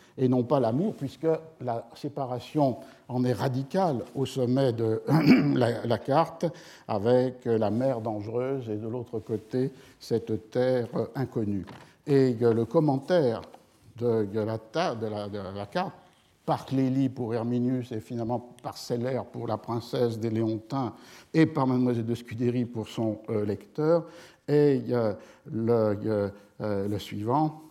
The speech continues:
De sorte que, de cette façon, Clélie a trouvé lieu de faire une agréable morale d'amitié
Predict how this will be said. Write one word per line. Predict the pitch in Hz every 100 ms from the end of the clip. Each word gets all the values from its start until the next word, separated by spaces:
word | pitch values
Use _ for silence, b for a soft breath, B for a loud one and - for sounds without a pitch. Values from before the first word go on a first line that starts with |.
| B B B _ B B B B -
De | 139
sorte | 156 - 156 120
que, | -
de | 110
cette | 127 165 147
façon, | 120 110 - 160
Clélie | 160 156 151 151 139
a | 110
trouvé | - 147 135 131 120 98 120
lieu | 117 147
de | 123 120
faire | - 139 139 107
une | 113
agréable | 131 120 131 123 107 107
morale | 120 139 143 151 120
d'amitié | 120 113 107 - 113 110